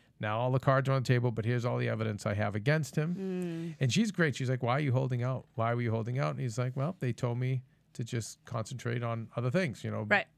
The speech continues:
Speaker 3: On,
Speaker 1: And
Speaker 3: j-, on
Speaker 2: Yeah.
Speaker 3: being a
Speaker 1: Uh,
Speaker 3: prohibition agent.
Speaker 1: right.
Speaker 3: And, yeah.
Speaker 2: And be quiet about
Speaker 1: And
Speaker 2: it.
Speaker 1: so, and she said something interesting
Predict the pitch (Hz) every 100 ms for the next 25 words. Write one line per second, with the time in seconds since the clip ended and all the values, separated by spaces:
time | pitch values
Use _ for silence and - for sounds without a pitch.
0 | - 180 - 190 208 190 185 196 202 214
1 | 196 202 - 202 156 143 151 143 135 123
2 | 160 160 170 185 156 170 175 - 180 175
3 | - 170 151 151 156 151 156 139 226 226
4 | 262 170 190 185 175 165 143 165 147 147